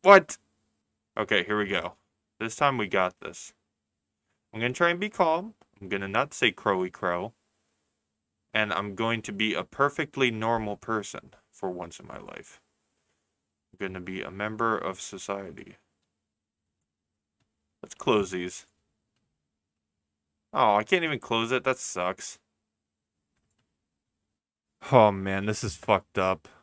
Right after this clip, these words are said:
Fuck this shit. Bro, I don't, I don't like this. Oh man. Yo, all right. Ugh. Ugh.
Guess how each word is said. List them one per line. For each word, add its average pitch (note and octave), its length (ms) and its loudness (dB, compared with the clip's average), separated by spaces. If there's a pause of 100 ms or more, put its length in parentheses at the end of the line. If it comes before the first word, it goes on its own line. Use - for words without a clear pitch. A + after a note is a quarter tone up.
(840)
Fuck A2+ 240 -2
this F2 180 -6
shit. G2 760 -2 (520)
Bro, F#2+ 120 4
I F#2+ 80 4
don't, G2+ 280 0
I G2 120 2
don't F#2 160 -2
like F2+ 220 -4
this. - 440 -2 (1500)
Oh A#2+ 280 10
man. G#2+ 520 2 (480)
Yo, D#2+ 320 -2
all G2+ 80 -6
right. F#2+ 120 -12 (3250)
Ugh. D#3+ 360 -4 (1300)
Ugh. C3 360 0